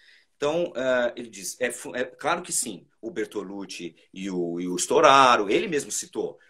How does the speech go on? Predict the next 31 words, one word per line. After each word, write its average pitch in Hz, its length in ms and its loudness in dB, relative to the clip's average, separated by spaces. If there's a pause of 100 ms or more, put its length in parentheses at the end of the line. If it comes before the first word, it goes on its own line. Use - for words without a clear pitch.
(140)
o, 92 600 -12
o, 95 300 -10
o 101 40 -2
Oliver 101 340 0
Stone 98 500 -6
e 95 160 -14
o, 90 240 -12
e 95 300 -8
o 110 120 -4
Richardson 139 800 0
até 92 300 -4
aquela 92 260 -4
altura, 160 600 0 (280)
et - 120 -6
cetera - 260 -4
e - 40 -10
tal, 190 240 -2 (160)
mas 180 260 0
não 175 200 -6
é 165 180 -2
a 151 80 -4
regra. 87 680 -8 (180)
No, 117 200 -14
nessa 131 320 -6
indústria 123 840 -6
que - 100 -18
a 98 40 -10
gente 101 180 -16
conhece 92 440 -12
desse 110 180 -4
tamanho, 190 460 -6